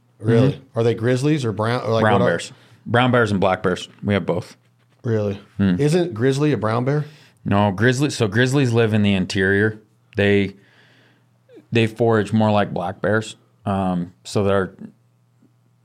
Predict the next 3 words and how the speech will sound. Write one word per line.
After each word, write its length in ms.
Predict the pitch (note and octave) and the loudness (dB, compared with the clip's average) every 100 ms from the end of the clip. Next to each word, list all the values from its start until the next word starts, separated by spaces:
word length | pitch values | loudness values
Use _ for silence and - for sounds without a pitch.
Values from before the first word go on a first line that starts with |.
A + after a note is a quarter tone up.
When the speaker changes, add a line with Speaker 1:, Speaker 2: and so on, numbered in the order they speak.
| - - _ _ _ _ _ _ | -20 -20 _ _ _ _ _ _
Speaker 2:
what, 400 | F#2+ - G2 E2+ | -14 -6 -4 -4
omnivores, 640 | F#2 F#2 G2 F#2+ G2+ G2+ - _ _ _ _ | -2 -2 -2 -2 -2 -4 -10 _ _ _ _
right? 260 | - F#2 G#2+ | -6 -4 -4